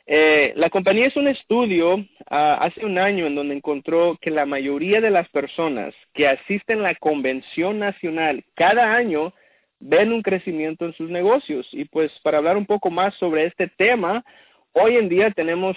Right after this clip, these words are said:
con nosotros a nuestro director Un Rubí y miembro del equipo mundial, el señor Zenén Alberto Sánchez.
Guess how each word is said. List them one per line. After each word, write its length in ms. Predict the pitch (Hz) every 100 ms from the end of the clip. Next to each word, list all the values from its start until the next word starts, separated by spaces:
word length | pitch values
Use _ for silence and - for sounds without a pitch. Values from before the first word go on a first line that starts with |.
| -
con 160 | 165
nosotros 640 | 151 - 165 170 180 202 220 - -
a 220 | 143 147
nuestro 380 | 147 147 - 147
director 480 | 139 135 170 170 -
Un 200 | 170 233
Rubí 480 | 220 185 147 180 196
y 140 | 139
miembro 460 | 139 151 214 233 180
del 100 | 147
equipo 360 | 135 147 143 139
mundial, 440 | 127 123 147 185
el 80 | 160
señor 300 | 131 135 135
Zenén 400 | 135 127 147 - -
Alberto 500 | 139 143 160 147 135 -
Sánchez. 500 | 196 247 214 202